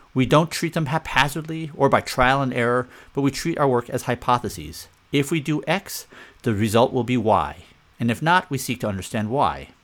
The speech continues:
You find these characteristics of controlled experimentation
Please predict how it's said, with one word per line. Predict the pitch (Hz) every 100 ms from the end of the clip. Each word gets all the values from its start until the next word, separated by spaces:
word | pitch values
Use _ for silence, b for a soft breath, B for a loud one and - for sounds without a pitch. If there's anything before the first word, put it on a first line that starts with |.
| _ _ b b b b b
You | 156
find | - 170 196 180
these | 123
characteristics | - 156 147 117 113 - 78 -
of | 120
controlled | 135 - 151 151
experimentation | 139 - 135 127 117 98 - 107